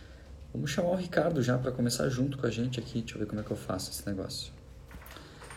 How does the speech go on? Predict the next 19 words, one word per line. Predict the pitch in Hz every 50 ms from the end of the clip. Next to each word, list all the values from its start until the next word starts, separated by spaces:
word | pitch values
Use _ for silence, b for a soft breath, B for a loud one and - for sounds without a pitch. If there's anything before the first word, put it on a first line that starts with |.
| B B B B B -
Semana | - - 110 107 110
passada | - 110 - - 113 107
eu | 110
me | 120 127
bati | 123 143 156 160 - - -
um | 139
pouco | 131 - 120 117 117 -
pra, | - - - - - - - - - - - - - -
pra | - 98
s-, | 98 - - - - - - - - -
pegar | - - 104 101 101
o | 98 101
convidado. | - 110 104 101 - 98 92 90 87 - - - - - b b b b b b b b b b b b b b -
Ricardo, | 117 135 131 - 151 120 - 98 98
eu | 101 110
acredito | - 135 131 123 131 131 -
que | - -
você | 139 135 139 139 - 147
consegue | 143 - 147 143 139 - - - 120 123 131 135 - 147 156 165 170